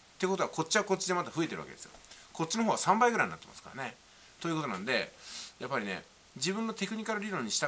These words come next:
って購入すれば、誰の情報も必要ないんですよ。むしろね、後から、「あ、そういう情報あったの？」みたいな感じでね、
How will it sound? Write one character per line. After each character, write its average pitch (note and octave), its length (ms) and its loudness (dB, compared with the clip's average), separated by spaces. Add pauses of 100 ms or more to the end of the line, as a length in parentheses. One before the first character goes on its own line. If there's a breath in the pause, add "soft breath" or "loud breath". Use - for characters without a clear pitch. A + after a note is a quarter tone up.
っ C3+ 60 0
て C3+ 240 -6
購 C3+ 240 -4
入 B2+ 140 -2
す A#2+ 120 0
れ G2+ 80 -4
ば、 A#2+ 280 4 (140)
誰 G3 220 4
の A3 140 -4
情 G3 120 0
報 F#3+ 100 0
も F#3 80 -2
必 - 140 -2
要 D3 60 0
な A#2 60 -2
い - 20 -4
ん E2 40 -10
で - 40 -12
す - 60 -6
よ。 - 80 -14 (760)
む F3 140 2
し A3 100 6
ろ B2+ 80 2
ね、 F2+ 200 -4
後 A#3 260 0
か F3+ 120 2
ら、 D#3+ 180 6
「あ、 - 80 2
そ D#3 160 -4
う - 20 0
い F3+ 40 0
う - 20 -4
情 G3 140 2
報 G#3+ 120 0
あ - 20 2
っ G#3+ 60 -4
た - 80 -4
の？」 G#2 140 -4
み F2 60 -12
た C#2+ 80 -14
い C2+ 40 -10
な C#2 60 -14
感 D2+ 180 -14
じ D2+ 80 -12
で A2+ 60 -8
ね、 D#3 140 -8